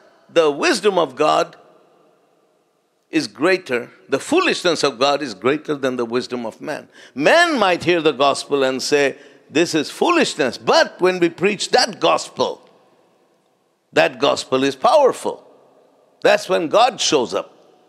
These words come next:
So now, Paul is preaching the gospel, and while he's preaching, here's this man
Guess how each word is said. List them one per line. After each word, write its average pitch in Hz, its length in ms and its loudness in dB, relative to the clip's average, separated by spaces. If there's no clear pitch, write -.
So 262 200 4
now, 240 480 2
Paul 294 240 4
is - 160 -2
preaching 254 420 -2
the 233 80 6
gospel, 202 480 2
and 202 220 0
while 320 200 2
he's 302 200 -2
preaching, 269 460 -2
here's 262 200 2
this 247 220 -2
man 196 500 0